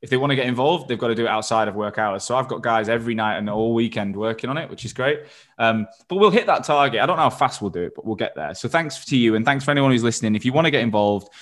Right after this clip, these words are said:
go to, um, project five hundred dot hoxomedia dot com and you can read all about it. Um, Bernie, if anyone is listening and wants to talk to you, not about necessarily the product,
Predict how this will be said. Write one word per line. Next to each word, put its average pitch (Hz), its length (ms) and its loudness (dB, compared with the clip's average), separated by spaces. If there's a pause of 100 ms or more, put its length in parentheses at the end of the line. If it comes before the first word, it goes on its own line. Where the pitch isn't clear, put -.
(260)
go 147 180 6
to, 135 460 4
um, 110 340 4
project 165 340 2
five 127 300 4
hundred 107 420 -2
dot 110 220 2
hoxomedia 110 680 -4
dot - 160 -10
com 98 180 -6
and 92 100 -6
you 87 60 -14
can 95 120 -8
read 95 160 -4
all 90 100 -6
about 82 280 -8
it. 71 120 -14 (420)
Um, 107 460 2 (760)
Bernie, 170 340 4
if 139 140 -2
anyone 190 360 4
is 156 140 0
listening 135 560 -2 (160)
and 110 240 2
wants 131 240 2
to 127 60 -8
talk 123 280 0
to 117 80 -6
you, 107 440 -2
not 143 180 2
about 139 480 0
necessarily 135 460 0
the 107 80 -4
product, - 480 -6